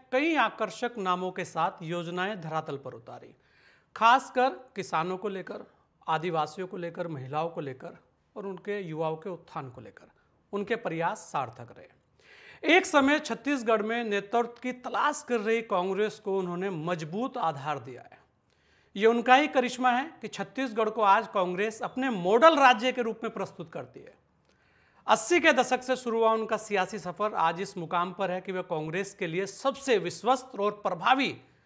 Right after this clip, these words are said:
नेताओं में जाने जाते हैं। यहां तक कि कई बातों को लेकर विपक्ष भी उनकी प्रशंसा करता है। आजकल सबसे ज्यादा अगर चर्चा होती है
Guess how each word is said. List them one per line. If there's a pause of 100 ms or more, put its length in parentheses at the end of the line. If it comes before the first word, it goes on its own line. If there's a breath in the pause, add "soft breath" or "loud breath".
(180)
नेताओं
में (140)
जाने
जाते
हैं। (680)
यहां
तक
कि
कई
बातों
को
लेकर
विपक्ष
भी
उनकी
प्रशंसा
करता
है। (760)
आजकल (1500)
सबसे
ज्यादा (300)
अगर
चर्चा
होती
है